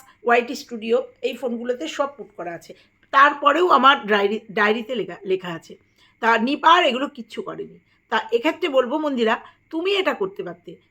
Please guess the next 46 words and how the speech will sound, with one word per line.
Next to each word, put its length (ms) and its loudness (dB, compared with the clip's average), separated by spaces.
মায়ের 320 4
একটা 260 0
আইডি 400 4
অন্তত 320 4
তোমার 360 4
কাছে 220 0
রাখতে 300 2
পারতে, 320 -12
বা 140 6
তোমার 340 2
যে 140 0
কোনো 200 2
একটা 240 4
ফোনে 340 2
মায়ের 320 4
আইডিটা 400 4
তুলে 260 -6
রাখতে 240 -6
পারতে। 340 -16
আমার 220 4
ল্যাপটপে 480 4
আমার 180 2
আইডিগুলো 440 2
আছে, 420 -2
সব 260 0
পুট 140 -8
করা 200 0
আছে, 140 -2
আর 80 4
আমি 160 2
কিচ্ছু 380 4
করিনি, 300 0
আমি 120 0
কিচ্ছু 320 -10
বলতে 260 -2
পারবো 220 -10
না। 140 -18
এগুলো 280 2
করেছে 320 0
আমার 180 0
দিদির 320 -6
ছেলে 240 -2
আর 180 2
আমার 240 2
মেয়ে। 220 -2
মেয়ের 180 0